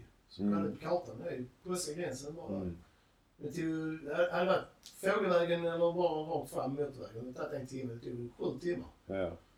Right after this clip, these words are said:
Speaker 1: Kalashnikovs och slanetapp på passet och, ja. Allt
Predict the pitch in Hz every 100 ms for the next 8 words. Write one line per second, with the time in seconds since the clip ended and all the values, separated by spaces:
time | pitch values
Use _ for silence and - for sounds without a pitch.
0 | _ _ _ _ - 156 170 - 131 131
1 | 135 127 135 131 131 139 143 - 160 156
2 | 170 147 147 143 147 170 170 139 127 127
3 | 131 131 131 127 127 131 127 123 - 143
4 | 139 127 - - _ _ - - _ -
5 | 143 135 - - - - 185 -